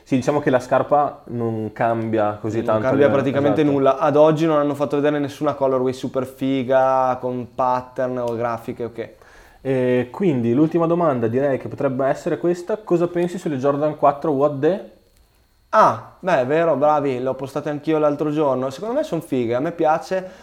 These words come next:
Speaker 2: Allora, il Jordan quattro è praticamente, eh, oserei dire, la mia preferita delle Jordan, eh, retro dalla uno alla quattordici, secondo me è assolutamente la mia preferita.
Speaker 1: Forse
Speaker 2: Stavo
Speaker 1: anche
Speaker 2: facendo
Speaker 1: quella
Speaker 2: mente
Speaker 1: in
Speaker 2: locale.
Speaker 1: Che ne hai di più?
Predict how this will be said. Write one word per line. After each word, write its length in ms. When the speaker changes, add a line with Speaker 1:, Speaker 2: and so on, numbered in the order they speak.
Speaker 2:
Allora, 200
il 80
Jordan 300
quattro 340
è 80
praticamente, 1000
eh, 260
oserei 440
dire, 300
la 100
mia 240
preferita 680
delle 340
Jordan, 540
eh, 420
retro 480
dalla 260
uno 200
alla 360
quattordici, 600
secondo 260
me 200
è 120
assolutamente 640
la 60
mia 120
preferita. 440
Speaker 1:
Forse 20
Speaker 2:
Stavo 160
Speaker 1:
anche 120
Speaker 2:
facendo 240
Speaker 1:
quella 140
Speaker 2:
mente 220
Speaker 1:
in 60
Speaker 2:
locale. 600
Speaker 1:
Che 80
ne 60
hai 60
di 60
più? 320